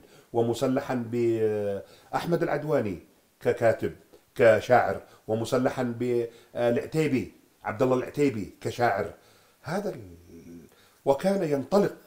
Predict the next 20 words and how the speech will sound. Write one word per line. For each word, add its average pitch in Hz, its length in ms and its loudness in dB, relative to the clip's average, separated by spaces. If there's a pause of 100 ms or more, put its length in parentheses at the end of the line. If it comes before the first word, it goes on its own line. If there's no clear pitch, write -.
(400)
ومن 135 200 0
هنا 180 180 -2
لما 123 260 -4
تجد 113 440 -8
أغانيه 107 520 -4
الجميلة: 101 540 -6 (520)
"لي 113 200 0
خليل 101 600 -2
حسين 92 800 -8
يعجب 90 400 -6
الناظرين"، 90 880 -8 (400)
هولو، 98 840 4 (340)
لما 127 220 -2
تسمع - 420 -12
أغانيه، 104 500 -8 (460)
لما 131 200 2
تسمع 156 300 -6
حتى، - 440 -4 (720)
آه، 123 240 0
أغنية، 123 380 -2